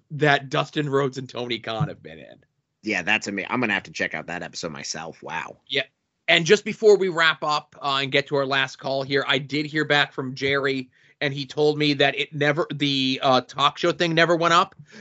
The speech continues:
Speaker 1: 'cause there was a problem with the audio being recorded.
Speaker 2: Got it. Got it. Oh, and I need to answer Matt Fish's question.
Speaker 1: Yes.
Speaker 2: So I can tell you that, uh, my fiance and I will be listening to some, uh,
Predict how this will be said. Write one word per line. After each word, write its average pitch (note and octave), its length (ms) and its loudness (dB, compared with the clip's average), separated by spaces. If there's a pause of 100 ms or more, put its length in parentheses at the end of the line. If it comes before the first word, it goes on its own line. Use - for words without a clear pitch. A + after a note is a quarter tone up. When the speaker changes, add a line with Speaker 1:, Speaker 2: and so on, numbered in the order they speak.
(120)
Speaker 1:
'cause D#3+ 320 6
there D3+ 120 6
was C#3+ 120 4
a C3+ 40 -4
problem C#3+ 420 0
with C3 100 -2
the C3 120 -2
audio B2+ 440 2
being A2 240 -4
recorded. F2+ 580 -8 (600)
Speaker 2:
Got F#2 320 2
it. - 240 -10
Got E2 240 -4
it. - 60 -16 (200)
Oh, C#3 200 6
and B2 100 4
I G#3 140 4
need B2+ 160 2
to F#2 80 -6
answer F2+ 420 -10
Matt F2 240 -10
Fish's D#2+ 300 -14
question. - 440 -18
Speaker 1:
Yes. - 400 0 (540)
Speaker 2:
So B2+ 220 -2
I B2+ 100 2
can D3 140 -4
tell C3+ 200 0
you B2+ 200 0
that, A2 280 -2 (440)
uh, G#2 200 -2
my A2+ 140 -2
fiance C3+ 460 0
and B2 100 2
I A#2 80 2
will A#2 80 2
be G#2+ 120 0
listening G#2+ 420 -2
to A2+ 180 -2
some, G#2 480 -2
uh, F#2 220 -6